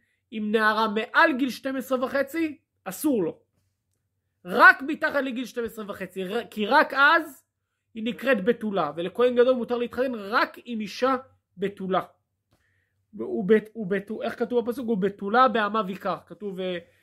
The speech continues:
רק לא, מותר לקחת לו בתולה, לכהן גדול.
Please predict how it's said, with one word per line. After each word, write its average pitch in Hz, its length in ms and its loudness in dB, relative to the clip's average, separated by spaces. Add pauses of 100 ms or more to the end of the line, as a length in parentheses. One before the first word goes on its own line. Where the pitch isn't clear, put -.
(200)
רק 285 220 4
לא, 285 120 0
מותר 247 280 -2
לקחת 226 300 -4
לו 208 120 -6
בתולה, 180 360 -6 (140)
לכהן 170 360 -6
גדול. 156 320 -6